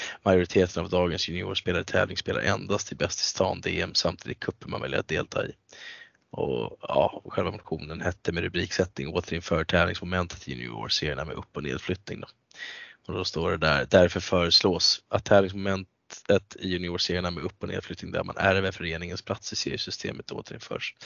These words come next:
Att här i junior division ett blir kvalificerande för spel i juniorsvenskan jas, och om detta ej går att genomföra, uppdra till Sto-,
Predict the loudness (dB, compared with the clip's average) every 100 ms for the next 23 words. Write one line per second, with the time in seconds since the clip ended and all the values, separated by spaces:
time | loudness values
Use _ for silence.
0 | -12 -10 0 2 6 4 4 0 -2 -2
1 | -4 -8 -8 -4 -4 -8 -12 -8 -8 -4
2 | -2 -2 -2 -4 -6 -10 -6 -6 -4 -4
3 | -4 -6 -6 -4 -4 -4 -4 -6 -4 -2
4 | -2 -2 -6 -6 -8 -10 -12 -2 -2 0
5 | -4 -4 -4 -4 -2 -4 -6 -12 -8 -4
6 | 0 2 2 4 6 6 2 -6 _ _
7 | -6 -6 -4 -2 -2 -2 -6 -4 -6